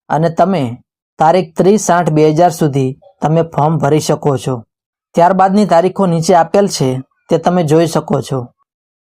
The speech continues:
ત્યારબાદ વાત કરીએ કઈ વેબસાઇટ પર ફોર્મ ભરવું. તો તમારે ઈ એચ આર એમ એસ ડોટ ગુજરાત ડોટ ગવર્મેન્ટ ડોટ ઇન વેબસાઇટ પર જઈ તમારે ફોર્મ ભરવાનું રહેશે.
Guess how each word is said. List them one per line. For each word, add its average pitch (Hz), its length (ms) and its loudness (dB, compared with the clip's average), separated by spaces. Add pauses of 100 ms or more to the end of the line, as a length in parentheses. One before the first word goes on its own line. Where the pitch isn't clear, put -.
(1080)
ત્યારબાદ 175 400 2
વાત 170 320 0
કરીએ 202 260 2
કઈ 202 260 2
વેબસાઇટ 180 480 0
પર 196 180 0
ફોર્મ 175 260 -2
ભરવું. 120 380 -6 (560)
તો 180 80 -2
તમારે 170 640 0 (380)
ઈ 196 360 2 (240)
એચ 160 260 2
આર 185 160 4
એમ 190 200 0
એસ 156 200 -4 (600)
ડોટ 165 200 2
ગુજરાત 156 580 0
ડોટ 151 300 0 (320)
ગવર્મેન્ટ 185 560 0
ડોટ 165 280 0
ઇન 185 200 0
વેબસાઇટ 175 500 -2
પર 185 180 2
જઈ 156 300 2 (440)
તમારે 170 340 2
ફોર્મ 165 340 -2
ભરવાનું 151 460 0
રહેશે. 139 380 0